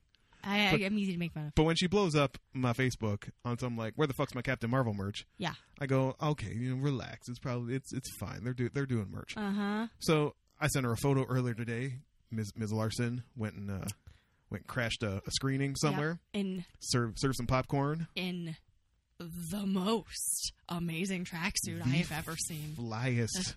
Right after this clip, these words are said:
Speaker 1: <laughs>
Speaker 2: tracksuit.
Speaker 1: Holy shit.
Speaker 2: Captain Marvel themed tracksuit.
Speaker 1: She needed to change her shoes, but other than that, but she can't get the Captain Marvel high tops 'cause they don't make them in women's sizes. All right, I'm fine.
Speaker 2: I didn't even find those.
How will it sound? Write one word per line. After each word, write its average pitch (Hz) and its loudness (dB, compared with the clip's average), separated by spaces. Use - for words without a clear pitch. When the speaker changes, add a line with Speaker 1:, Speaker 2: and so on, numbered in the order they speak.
Speaker 1:
<laughs> - -16
Speaker 2:
tracksuit. 214 4
Speaker 1:
Holy 208 -6
shit. 160 -4
Speaker 2:
Captain 135 2
Marvel 123 0
themed 117 -4
tracksuit. 107 -4
Speaker 1:
She 254 -4
needed 269 -2
to 262 -2
change 240 0
her 202 -4
shoes, 269 0
but - -2
other 214 0
than 214 -4
that, 233 -4
but 214 -8
she 247 -4
can't 233 -8
get 294 4
the 311 -2
Captain 262 2
Marvel 226 2
high 226 4
tops 233 4
'cause 294 0
they 277 8
don't 311 2
make 381 4
them 262 4
in 254 -2
women's 220 -2
sizes. 269 2
All 104 -8
right, 85 -6
I'm 165 -8
fine. - -2
Speaker 2:
I 202 4
didn't 143 4
even 123 0
find 135 0
those. 135 2